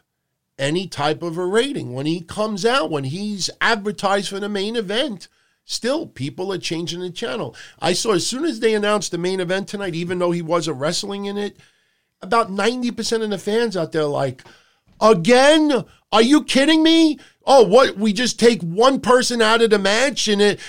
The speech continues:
and then I'm like the, the, the chubby kid in the crowd tonight." You know, I'm like, "Oh, you, are you, again? Come on."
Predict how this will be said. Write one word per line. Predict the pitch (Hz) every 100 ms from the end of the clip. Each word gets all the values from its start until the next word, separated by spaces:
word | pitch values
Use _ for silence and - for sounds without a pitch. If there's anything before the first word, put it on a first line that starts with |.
| -
and | - 214
then | 247 247 240
I'm | 202 240
like | 240 233 233
the, | 233
the, | 202 175 247
the | 190 247
chubby | - 285 285 262
kid | - 196 143
in | 160
the | 226
crowd | 226 254 202 214
tonight." | 226 180 123 90
You | 180 185
know, | 190
I'm | 196
like, | 202 196 185 -
"Oh, | 233 208 196
you, | 202 226 -
are | 233
you, | 262 - - _ -
again? | - 262 277 302 311 311 311
Come | - 320 359
on." | 233 208 208 202 202